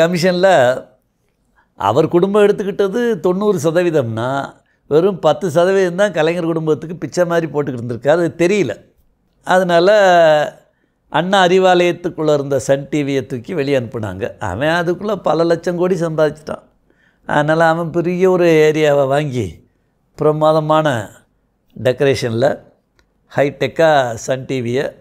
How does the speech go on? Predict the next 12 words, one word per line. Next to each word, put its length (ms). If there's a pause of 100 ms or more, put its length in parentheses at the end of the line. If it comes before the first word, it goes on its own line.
மாற்றிக்கிட்டாங்க. 600
இவங்க 220 (100)
பரம் 480
கலைஞர் 380
டி 100
வின்னு 300 (640)
மிச்சம் 300
இருக்கிறத 280
வச்சு 300 (680)
நம்ம 360 (240)
சோடலை 400 (920)
அந்த 220